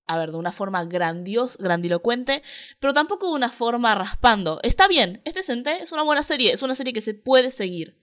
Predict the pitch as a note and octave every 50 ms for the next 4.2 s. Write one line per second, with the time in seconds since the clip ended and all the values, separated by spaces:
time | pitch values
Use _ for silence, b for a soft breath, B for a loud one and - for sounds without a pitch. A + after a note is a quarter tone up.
0 | b b b b b - G#3 - C4+ B3+ A#3 A3+ A3 A3+ G#3 A3 B3+ B3 G#3+ F3+
1 | E3+ E3+ F3+ E3+ E3 D#3+ - D#3+ D#3+ - B B B B B B3+ B _ _ _
2 | _ _ C4 C#4 D#4 E4+ G4+ - F4 D#4+ E4 F#4 F#4+ G#4+ G#4+ A4+ A4 - - -
3 | - - F#4+ F#4 G4 - C#4 B3 A3 A3+ - C4+ D4 - D4 C#4 C#4+ C#4+ C#4+ -
4 | D#4+ E4 E4